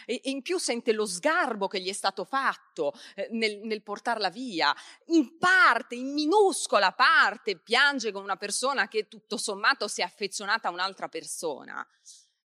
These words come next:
Però questo affezionarsi non ha niente a che vedere con l'amicizia, con l'amore. Quando perderà Patroclo sarà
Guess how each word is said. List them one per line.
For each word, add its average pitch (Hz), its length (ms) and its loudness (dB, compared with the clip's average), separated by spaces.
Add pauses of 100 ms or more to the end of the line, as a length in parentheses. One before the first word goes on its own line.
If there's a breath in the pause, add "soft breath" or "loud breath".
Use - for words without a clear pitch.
Però 208 140 4
questo 180 240 -14
affezionarsi 165 800 -4
non 139 200 -14
ha 127 60 -16
niente 147 1160 -10
a - 180 -18
che 175 220 -16
vedere 127 600 -18 (500)
con 165 200 -4
l'amicizia, 135 1040 -10 (440)
con 175 260 -2
l'amore. 131 760 -12 (440 soft breath)
Quando 247 480 4
perderà 208 540 0
Patroclo 190 760 2
sarà 175 340 -2